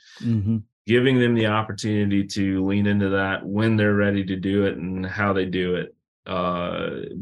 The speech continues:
Speaker 2: being, uh, nimble enough in the organizational structure to be able to do that.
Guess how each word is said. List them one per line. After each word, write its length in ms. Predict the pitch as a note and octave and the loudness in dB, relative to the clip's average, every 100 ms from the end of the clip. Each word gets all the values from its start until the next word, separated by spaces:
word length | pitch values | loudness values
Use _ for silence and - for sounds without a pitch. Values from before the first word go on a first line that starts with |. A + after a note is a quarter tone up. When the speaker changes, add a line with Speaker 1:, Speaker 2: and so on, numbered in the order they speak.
| G#2 | -4
Speaker 2:
being, 480 | G#2+ A2 A2 G#2+ G2+ | 0 0 0 0 -2
uh, 420 | - F#2+ F#2 F#2+ | -2 -2 0 0
nimble 600 | G#2+ C3 C#3+ C3 A#2+ A2 | 2 4 4 4 2 2
enough 440 | G#2 G#2+ G#2+ G#2+ | 0 0 0 -2
in 220 | G#2+ G#2+ | -4 -2
the 80 | G#2 | 0
organizational 800 | G2+ G#2 G2+ G2 G2+ A#2+ A#2+ G#2+ | 0 0 0 0 0 0 -2 -6
structure 440 | G2 - G#2 G2+ G2 | -6 -4 -4 -2 -4
to 80 | |
be 220 | F2+ F#2+ G2 | -2 -2 0
able 260 | G2 F#2+ | -2 -2
to 80 | F#2 | -4
do 300 | F2+ F#2 F2 | -4 -4 -6
that. 200 | D#2 - | -8 -12